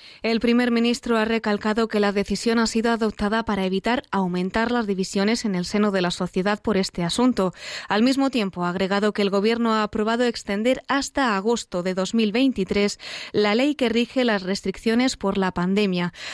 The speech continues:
Asimismo, el ministro de Sanidad de la República Checa ha señalado que aunque la vacunación es el arma más efectiva frente a la pandemia,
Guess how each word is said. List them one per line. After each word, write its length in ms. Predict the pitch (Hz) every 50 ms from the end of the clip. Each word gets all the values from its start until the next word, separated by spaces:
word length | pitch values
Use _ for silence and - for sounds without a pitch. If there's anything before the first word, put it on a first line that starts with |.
| - -
Asimismo, 520 | 196 196 - 233 240 254 254 247 240 226
el 100 | 226 226
ministro 440 | 220 220 226 247 247 - - 240 240
de 140 | 226 226 220
Sanidad 420 | - 214 208 202 208 208 226 220
de 140 | 202 190 196
la 100 | 190 196
República 540 | 190 196 185 - 208 202 202 190 - 196 190
Checa 400 | - - 202 - 208 202 208 - - - - -
ha 100 | - 202
señalado 480 | - 240 240 247 247 254 254 254 262 254
que 140 | - 240 226
aunque 260 | 220 220 208 - 208
la 120 | 208 208
vacunación 600 | 196 202 202 - 208 208 202 202 - - 269 269
es 140 | 277 269 - 208
el 80 | 202
arma 320 | 202 214 220 220 214 196 196
más 300 | 190 185 185 185 - 180
efectiva 520 | 170 - 185 - - - 247 208 190 180
frente 300 | - - 180 180 175 180
a 40 | 170
la 120 | 160 160
pandemia, 560 | - 165 175 190 202 208 202 202 214 233 247